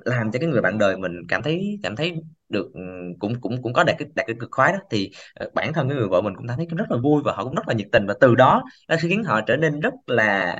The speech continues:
gọi là, tự tin hơn để thể hiện mình nhiều hơn và cũng, cũng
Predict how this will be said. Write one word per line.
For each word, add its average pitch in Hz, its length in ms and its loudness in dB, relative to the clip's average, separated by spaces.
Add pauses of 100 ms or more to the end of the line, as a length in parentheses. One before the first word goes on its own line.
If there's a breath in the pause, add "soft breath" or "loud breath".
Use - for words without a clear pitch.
(140)
gọi - 180 0
là, 95 200 0
tự 113 160 6
tin 151 180 4
hơn 143 300 2
để 113 100 0
thể 110 200 0
hiện 104 200 -2
mình 104 140 0
nhiều 98 180 -2
hơn 127 280 0
và 92 180 0 (280 loud breath)
cũng, 175 420 -6
cũng 143 340 -6